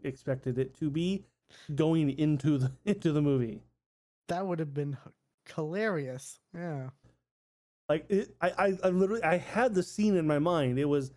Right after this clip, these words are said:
Speaker 1: them sitting around the Critical Role table, like the cast, and Matt Mer-, Mer-,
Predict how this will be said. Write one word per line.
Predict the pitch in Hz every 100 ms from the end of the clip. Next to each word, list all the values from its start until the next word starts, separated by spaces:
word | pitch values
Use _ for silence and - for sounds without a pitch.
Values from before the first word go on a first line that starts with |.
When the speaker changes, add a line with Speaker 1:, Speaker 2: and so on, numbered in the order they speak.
| _ _ _ _
Speaker 1:
them | 143 139 190 247
sitting | 214 - 208 233
around | 208 202 202 185
the |
Critical | 170 - 226 233 190
Role | 190
table, | 202 147 131 143
like | 147
the | 139
cast, | 135 160 131 123 - - _ _ _ _ _ -
and | 160 160
Matt | 160 170
Mer-, | 175 165 175
Mer-, | 160 170